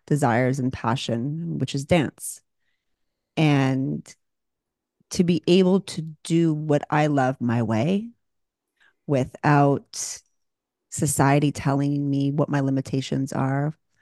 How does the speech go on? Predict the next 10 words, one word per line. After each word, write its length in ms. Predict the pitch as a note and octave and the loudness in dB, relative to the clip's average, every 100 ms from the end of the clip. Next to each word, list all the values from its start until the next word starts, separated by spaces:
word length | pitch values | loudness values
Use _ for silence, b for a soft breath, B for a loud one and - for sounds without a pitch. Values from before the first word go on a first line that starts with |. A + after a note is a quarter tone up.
| _ D#3+ | _ 0
with 180 | D#3 - _ | 0 -2 _
infinite 600 | E3 E3 E3 E3 D3 - - | 0 0 0 0 2 0 0
income 420 | D3 C#3+ C#3+ C#3 | 0 0 0 0
potential, 880 | D3+ - C3 C3 - C3+ C3+ D3 F#3+ _ _ _ _ _ _ _ _ _ _ - | -2 -4 -4 -2 -2 0 0 -2 -8 _ _ _ _ _ _ _ _ _ _ -6
is 120 | D3 | 0
very 160 | D#3 | 0
fulfilling. 640 | D3+ D3 - C3 D2 - - _ _ _ _ _ | 0 -4 0 0 0 -6 -14 _ _ _ _ _
It's 80 | - | -6
very 220 | D#3+ C#3+ | 2 4
rewarding. 600 | C3+ C3 C3 B2+ B2 A2 | 4 0 2 2 0 -6